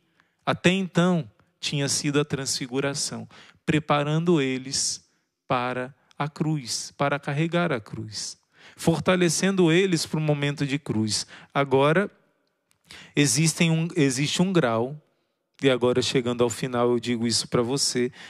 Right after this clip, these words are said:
existe um grau maior do que você ter uma experiência como na transfiguração.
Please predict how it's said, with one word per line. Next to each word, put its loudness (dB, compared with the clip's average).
existe 2
um 0
grau 2
maior -2
do -2
que -2
você 0
ter 0
uma -4
experiência -2
como -4
na -6
transfiguração. -4